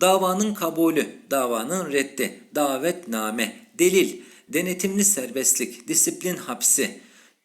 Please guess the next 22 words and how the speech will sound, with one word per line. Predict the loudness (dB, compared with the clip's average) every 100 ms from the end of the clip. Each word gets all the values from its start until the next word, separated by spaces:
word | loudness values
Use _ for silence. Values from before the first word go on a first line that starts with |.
| _ -2
düplik, | -2 -2 -4 -2 0 0 0 -4 -4 -12 _ _ -8
düşme | -2 -2 -2 -2 -2 -4 -4
kararı. | -2 0 -2 -4 -8 -14 _ _ _
Neymiş | -2 -2 -2 -8 -8
bu |
bakalım? | -12 -6 -4 -4 -8 -18 _ -2
Düplizk, | -2 -2 -12 -16 -8 -2 0 0 -2 -10 -12 -20 _
davanın | 2 4 2 0 -2 -4
yani | -2 -2 0
replik | 0 0 -2 -6
cevaba | -4 -4 -2 -2 0 -2
cevap, | 0 0 -2 -6 -4
yazısına | -2 2 2 0 -4
karşı | -4 -6 -8 -8
davalanın | -4 0 0 -2 -4 -4
vermiş | -4 -6 -6
olduğu | -6 -2 0 2
cevap | 0 -2 -6 -6
yani | -6 -6 -10
ikinci | -10 -8 -8
cevap | -8 -10 -8
anlamına | -6 -6 -6 -8 -8